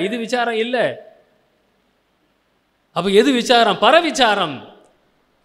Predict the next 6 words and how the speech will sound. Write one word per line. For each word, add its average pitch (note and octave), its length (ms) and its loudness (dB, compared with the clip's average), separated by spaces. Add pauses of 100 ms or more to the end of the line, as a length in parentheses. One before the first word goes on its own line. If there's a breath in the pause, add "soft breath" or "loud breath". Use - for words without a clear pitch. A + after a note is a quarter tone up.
(480)
இக F#3 180 4
விசாரம் A3+ 480 2
இல்லாமல் G#3+ 440 -2
பரவிசாரமே B3+ 800 2
விசாரம் A#3+ 500 0
அப்படிங்கிறார். D#3 580 -6